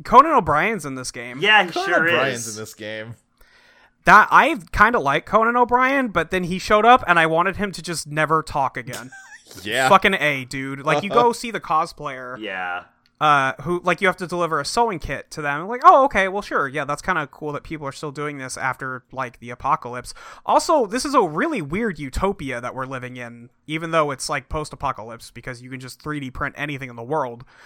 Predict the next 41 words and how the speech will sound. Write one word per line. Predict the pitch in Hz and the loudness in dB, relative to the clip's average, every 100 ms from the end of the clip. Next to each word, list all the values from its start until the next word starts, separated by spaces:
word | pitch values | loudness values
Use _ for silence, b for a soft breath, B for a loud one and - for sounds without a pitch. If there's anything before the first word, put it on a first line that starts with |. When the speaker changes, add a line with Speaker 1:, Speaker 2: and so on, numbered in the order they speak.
| B | B
Speaker 3:
Right. | - 160 | -8 0
Speaker 1:
But | 156 135 _ _ _ | 0 -2 _ _ _
I | 165 | 2
guess | 202 254 | 2 2
that's | 196 - | 0 0
kinda | 226 254 | 2 2
cool. | - 135 127 143 - b b b - | -2 -8 -6 -8 -10 b b b -6
And, | 170 | -2
like, | 175 180 | -2 -4
you | |
deliver | 165 196 190 | -4 0 0
it | 170 | -2
to | 165 | -2
her, | 151 | 0
and | 147 151 165 | 0 -4 -6
then | 156 | -8
he's, | 165 151 - | -8 -10 -10
and | 160 151 | -10 -10
she's | - 175 | -10 -6
like, | 175 | 0
"Oh, | 208 | 2
yeah, | 220 196 | 2 2
meet | 170 185 | 0 -2
my | 175 | 0
husband." | 185 160 139 135 | 0 -2 -6 -8
And | 143 | -8
then | 151 | -8
it's | 143 | -8
Conan | - 156 156 | -8 -6 -4
O'Brien, | 143 135 123 127 135 | -4 -4 -6 -6 -8
and | 135 127 | -8 -10
he | 131 | -12
just | 135 127 | -12 -8
tells | 160 147 | -6 -6
a | |
bunch | 131 127 127 | -8 -10 -12
of | 139 117 | -14 -14
really | 123 131 127 | -12 -12 -8
awful, | 120 120 139 | -8 -8 -12
bad | 117 110 113 120 117 | -14 -10 -8 -8 -10
jokes. | - 110 131 - - | -14 -12 -10 -8 -10